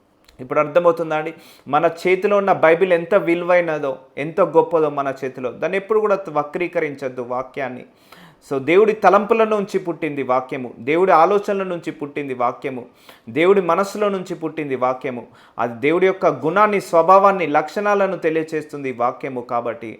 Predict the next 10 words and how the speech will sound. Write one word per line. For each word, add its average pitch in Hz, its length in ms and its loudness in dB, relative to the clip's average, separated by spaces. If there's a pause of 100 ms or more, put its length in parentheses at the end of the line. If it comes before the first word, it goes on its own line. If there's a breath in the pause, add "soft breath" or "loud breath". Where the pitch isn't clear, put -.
(120)
ఆ 107 80 -8
వాక్యాన్ని 135 500 -4
చదవడానికి 165 580 -4
ఎప్పుడు 180 280 -4
కూడా 196 160 -2
నెగ్లెక్ట్ 139 500 -8
చేయొద్దు. 120 300 -10 (420 loud breath)
నువ్వు 131 160 -2
వాక్యాన్ని 196 540 2
ప్రేమిస్తున్నావా? 170 840 -4